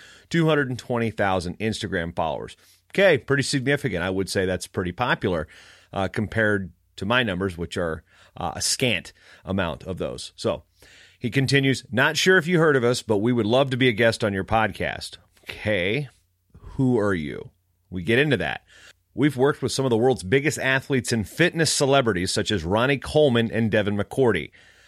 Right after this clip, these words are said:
Uh, for the record, I don't know who either of those people are, and I've been a sports writer for twenty years.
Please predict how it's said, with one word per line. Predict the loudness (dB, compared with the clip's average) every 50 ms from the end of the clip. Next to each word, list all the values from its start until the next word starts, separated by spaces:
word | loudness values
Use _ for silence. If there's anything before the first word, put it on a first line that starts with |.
| _ _
Uh, | -6 -6 -4
for | -2 0
the | 0
record, | 2 2 2 2 0
I | 0
don't | 0 0
know | -2 -2 -2
who | -2 -4 -6 -6 -4
either | -2 0 0 0 -2 -2 -2
of | -4 -6 -4
those | -4 -4 -6 -6
people | -8 -8 -6 -4 -4
are, | -2 -2
and | -2 -2
I've | -4 -4
been | -4 -6
a | -6
sports | -6 -6 -4 -6 -4 -4
writer | -4 -4 -4 -6
for | -8 -10 -14
twenty | -14 -12 -10 -10 -8 -8
years. | -8 -8 -8 -10 -12